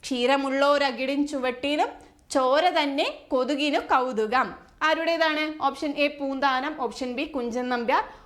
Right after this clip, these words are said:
ഓപ്ഷൻ സി എഴുത്തച്ഛൻ, ഓപ്ഷൻ ഡി ചെറുശ്ശേരി. ആരുടേതാണ്? ഓപ്ഷൻ ബി ആണ്, കുഞ്ചൻ നമ്പ്യാരുടെ വരികളാണ് ഇവ.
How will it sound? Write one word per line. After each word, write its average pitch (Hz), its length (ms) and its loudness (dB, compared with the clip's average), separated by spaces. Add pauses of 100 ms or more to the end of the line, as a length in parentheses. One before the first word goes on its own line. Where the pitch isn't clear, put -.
(120)
ഓപ്ഷൻ 339 320 2
സി 330 220 -2
എഴുത്തച്ഛൻ, 277 680 0
ഓപ്ഷൻ 226 400 -4
ഡി 339 240 -4 (220)
ചെറുശ്ശേരി. 254 840 0
ആരുടേതാണ്? 294 920 0 (120)
ഓപ്ഷൻ 302 400 0
ബി 247 320 -4
ആണ്, 254 400 -2
കുഞ്ചൻ 277 420 0
നമ്പ്യാരുടെ 247 640 0
വരികളാണ് 214 1000 0 (240)
ഇവ. 311 180 0